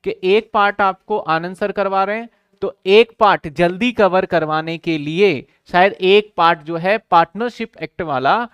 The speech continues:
वो मैं करवा दूं फटाफट और एलएलपी वाला मैं करा दूं, क्योंकि ये मेरा ही सब्जेक्ट है। आगे चल के मुझे एलएलपी अकाउंटिंग में पढ़ाना ही है,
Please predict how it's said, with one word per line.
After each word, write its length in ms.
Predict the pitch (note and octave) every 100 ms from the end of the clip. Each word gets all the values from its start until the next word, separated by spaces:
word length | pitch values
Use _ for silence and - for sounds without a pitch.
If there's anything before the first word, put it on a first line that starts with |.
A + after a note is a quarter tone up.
| _ _
वो 140 | D3+ F#3+
मैं 140 | F3
करवा 260 | C#3+ C3 A#2+
दूं 100 | A#2+
फटाफट 520 | D3+ C#3+ C3+ C3+ F#3 -
और 160 | - -
एलएलपी 540 | D#3+ D#3 D#3+ - A#3+
वाला 280 | G3+ C#3+ F3
मैं 160 | G#3 F#3+
करा 200 | D3 A#2+
दूं, 120 | C#3
क्योंकि 240 | G#3 A3
ये 140 | B3 A#3
मेरा 200 | A#3 A3+
ही 80 |
सब्जेक्ट 400 | A3+ G3 D#3 C#3+
है। 60 | D#3+
आगे 180 | D#3 F#3+
चल 160 | G3+ G3
के 80 |
मुझे 180 | G#3 G3+
एलएलपी 340 | G#3+ F#3+ F#3+ G#3+
अकाउंटिंग 420 | G3 F#3+ F#3+ G3+
में 80 | G3+
पढ़ाना 340 | F#3+ D#3 D#3+
ही 140 | F3 D#3
है, 160 | B2+